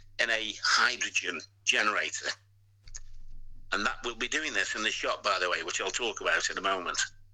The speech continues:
So they drink this water. That means negative ions go rushing through all the body and in the blood. Fifteen minutes later, we do a second blood test. Then the hemoglobin's swollen up because the oxygen's gone into it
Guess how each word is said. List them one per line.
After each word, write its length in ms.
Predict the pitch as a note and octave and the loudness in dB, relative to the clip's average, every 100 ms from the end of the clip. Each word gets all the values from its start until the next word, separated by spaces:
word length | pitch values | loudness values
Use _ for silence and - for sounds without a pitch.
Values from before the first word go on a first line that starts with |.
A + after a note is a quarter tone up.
| - - - - | -8 -6 -6 -2
So 200 | - D#3+ | 2 4
they 120 | C#3 | 2
drink 300 | C#3 D#3 F3+ | 0 0 2
this 180 | D3+ - | 0 -2
water. 380 | A#2 F#2+ E2+ D3 D3 - - - | -4 -4 -2 0 0 -2 -12 -4
That 180 | A#2 - | -2 0
means 260 | B2 G#2 - | 0 0 -2
negative 400 | C#3+ D#3+ C#3 A#2 | 0 -2 0 2
ions 400 | G#2 F#2 A#2+ - | 2 2 0 -2
go 180 | F#2+ | -2
rushing 380 | F2+ B2 - C3+ | -2 -4 -4 -4
through 240 | A#2 A2+ B2 | -2 -2 0
all 140 | A#2 | -4
the 60 | A2 | -2
body 300 | G2+ F#2+ A2 - - - - - | -2 -2 -4 -6 -14 -20 -20 0
and 160 | A2+ A#2+ | 2 2
in 100 | G2+ | 0
the 80 | G#2 | 0
blood. 280 | A2+ G2 - - - - - - - - | 0 -2 -4 -6 -12 -20 -20 -20 -20 -18
Fifteen 500 | - G3+ F#3+ D3 A#2+ | -4 -2 0 -2 2
minutes 320 | G#2 F#2+ - | 0 0 0
later, 340 | A2 G2+ - G#2+ - - | 0 -2 -2 -4 -4 -4
we 120 | G#2 | 0
do 140 | F2+ | 2
a 40 | E2 | 2
second 400 | - E2 G2 G2 | 2 0 -2 -4
blood 220 | G#2+ - | -4 -2
test. 420 | - - - - - - - - - - - - - - - - - - | 0 2 2 -2 -8 -18 -20 -20 -20 -20 -20 -20 -20 -20 -20 -20 -20 -4
Then 300 | G#2 D#3 D3 | 0 2 2
the 60 | |
hemoglobin's 720 | G#2+ A#2 A2+ A2 A#2 A2 B2 - | 2 2 0 0 0 0 -2 -4
swollen 480 | - B2 A#2 B2 | -2 -2 0 0
up 220 | D#3 - - - | 0 -2 -8 -10
because 300 | - A#2 - | -4 -2 2
the 140 | - | 2
oxygen's 640 | A#2+ D#3+ E3+ E3+ D3 G#2 E2+ | 2 2 0 2 2 2 0
gone 180 | - D#3 | 2 2
into 360 | D#3+ - D#2+ | 2 0 0
it 160 | A2 | 0